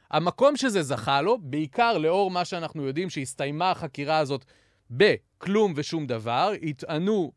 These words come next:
publications ליברליים, שאגב, אני נמנה על הצד שלהם, שזה לא נכון, פשוט הקטינו בחשיבות של החקירה. בפועל, החקירה הזאת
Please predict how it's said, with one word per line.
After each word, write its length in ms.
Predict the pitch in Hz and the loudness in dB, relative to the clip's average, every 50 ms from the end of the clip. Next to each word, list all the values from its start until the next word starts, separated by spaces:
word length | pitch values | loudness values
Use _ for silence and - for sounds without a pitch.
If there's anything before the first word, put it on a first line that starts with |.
| - | -4
publications 640 | 151 143 160 151 - 185 190 185 - 185 175 143 131 | -4 -2 -4 -4 -4 -2 -2 -2 -2 -4 -6 -6 -6
ליברליים, 680 | 143 147 139 135 143 131 143 156 156 143 127 117 110 101 - _ _ _ _ | -6 -6 -4 -2 -2 0 2 2 2 2 0 -2 -6 -8 -12 _ _ _ _
שאגב, 420 | - - 190 214 202 196 151 127 | -4 -2 -2 2 2 2 2 2
אני 200 | 139 147 185 226 | 2 0 0 0
נמנה 360 | 208 180 160 160 165 170 160 | 0 0 0 0 0 2 2
על 100 | 139 123 | 2 0
הצד 300 | 123 - - 139 127 120 | -2 -4 -4 -4 -4 -4
שלהם, 560 | 110 - 113 104 98 95 107 135 196 254 269 247 - _ _ _ _ | -6 -8 -10 -10 -10 -6 -4 -4 -2 -2 -4 -6 -10 _ _ _ _
שזה 360 | - - 262 277 220 131 131 120 | 0 4 4 4 4 4 0 -2
לא 160 | 120 127 160 | -2 -2 -2
נכון, 560 | 214 226 - 185 269 269 269 269 269 269 247 208 | -2 -2 0 2 2 2 4 2 2 0 -2 -4
פשוט 320 | - 151 - 196 196 - | -4 -4 -2 -2 -2 -2
הקטינו 560 | 202 - - - - - 233 254 240 233 202 | -4 -6 -8 -10 -8 -4 -2 -2 -2 -2 -2
בחשיבות 560 | 190 202 131 185 180 - 180 185 170 214 220 - | -4 -4 -6 -6 -6 -6 -6 -4 -2 -4 -4 -4
של 120 | 196 185 | -4 -6
החקירה. 380 | 170 - 160 - - 143 135 131 | -4 -6 -8 -6 -4 -4 -4 -2
בפועל, 560 | 131 156 160 - - 220 247 254 254 233 185 - _ _ _ _ _ _ - | 0 -2 -2 0 2 4 6 6 6 4 2 -2 _ _ _ _ _ _ -14
החקירה 380 | - - 135 127 - 160 180 185 | -10 -10 -10 -6 -2 2 4 4
הזאת 320 | 185 160 180 196 180 - | 4 4 2 -2 -4 -4